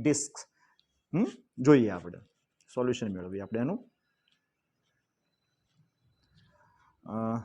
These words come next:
ખોખામાંથી એક ગોળ તક્તી યાદચ્છિક રીતે કાઢવામાં આવે છે, બરાબર?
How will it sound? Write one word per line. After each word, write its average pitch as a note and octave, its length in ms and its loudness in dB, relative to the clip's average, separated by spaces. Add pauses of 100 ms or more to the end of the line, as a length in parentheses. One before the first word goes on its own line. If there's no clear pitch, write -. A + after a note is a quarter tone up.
(2000)
ખોખામાંથી G3+ 680 0
એક G#3 140 10
ગોળ F3 160 8
તક્તી C#3+ 420 0
યાદચ્છિક D3 360 2
રીતે A#2 180 -2
કાઢવામાં G2+ 460 -6
આવે F2 200 -10
છે, F#2 200 -16 (480)
બરાબર? F#3+ 260 2